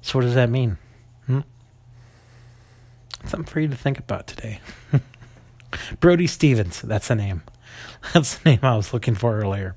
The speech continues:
Brody Stevens. Look him up. Just a five-minute clip or something, or go to your favorite comedian on Twitter. I'm sure they have something about him. You could see a little clip of a joke he said or a story that he, you know, a good story that they have of him.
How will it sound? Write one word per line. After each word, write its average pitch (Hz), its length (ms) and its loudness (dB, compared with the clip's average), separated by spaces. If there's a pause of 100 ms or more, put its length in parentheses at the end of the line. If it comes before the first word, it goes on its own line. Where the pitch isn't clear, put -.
Brody 127 280 2
Stevens. 95 600 -4 (840)
Look 226 180 4
him 294 180 2
up. 98 220 -2 (580)
Just - 200 -8
a - 60 -12 (280)
five-minute 151 400 2
clip 101 360 -4
or 104 80 -2
something, 107 360 -6
or 110 180 -2 (460)
go 214 100 0
to 208 80 2
your 190 100 4
favorite 156 300 2
comedian 123 460 2
on 113 120 2
Twitter. 110 640 -2
I'm 110 160 -2
sure 139 200 2
they 120 120 4
have 117 180 4
something - 280 -2
about 107 280 -2
him. 107 340 -4
You 127 120 -8
could 120 140 -10
see 120 120 -2
a 113 60 0
little 110 220 -4
clip - 360 -4 (560)
of 147 120 2
a 147 60 2
joke 120 300 0
he 131 100 -4
said 104 460 0
or 107 140 0
a 107 40 0
story 113 440 2
that 101 200 -2
he, 107 360 0 (560)
you 147 40 2
know, 131 100 4
a 127 40 0
good 143 200 2
story 117 520 0 (200)
that 110 180 0
they 110 100 0
have 107 220 2
of 107 120 -6
him. 110 260 0